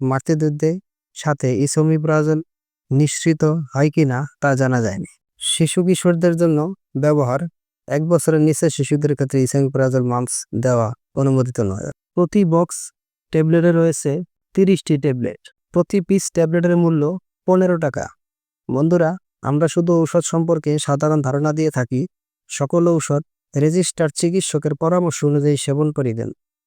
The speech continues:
বন্ধুরা, আমার ভিডিওটি যদি আপনাদের ভালো লেগে থাকে বা আমার ভিডিওটি দেখে যদি একটু উপকৃত হয়ে থাকেন, তাহলে আমার চ্যানেলটিকে লাইক, কমেন্ট, শেয়ার করে পাশে থাকবেন। প্রতিদিন আরও নিত্য নতুন ভিডিও পেতে চ্যানেলটিকে সাবস্ক্রাইব করে রাখুন।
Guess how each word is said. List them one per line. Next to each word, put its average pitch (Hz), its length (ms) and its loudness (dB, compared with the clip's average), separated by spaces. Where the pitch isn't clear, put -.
বন্ধুরা, 160 520 2
আমার 143 260 0
ভিডিওটি 160 420 2
যদি 151 220 0
আপনাদের 147 340 -2
ভালো 123 160 -2
লেগে 151 260 2
থাকে 131 340 -4
বা 139 100 0
আমার 135 220 2
ভিডিওটি 151 400 0
দেখে 147 260 -2
যদি 139 200 -2
একটু 160 220 -2
উপকৃত 180 400 -2
হয়ে 151 220 2
থাকেন, 131 360 -4
তাহলে 151 280 0
আমার 151 180 2
চ্যানেলটিকে 151 640 -2
লাইক, 131 280 0
কমেন্ট, 156 260 0
শেয়ার 143 260 0
করে 120 340 -2
পাশে 135 240 -2
থাকবেন। 107 340 -4
প্রতিদিন 156 500 2
আরও 143 180 0
নিত্য 160 260 2
নতুন 180 300 2
ভিডিও 170 280 2
পেতে 143 320 -2
চ্যানেলটিকে 160 480 0
সাবস্ক্রাইব 139 640 0
করে 117 160 0
রাখুন। 127 380 0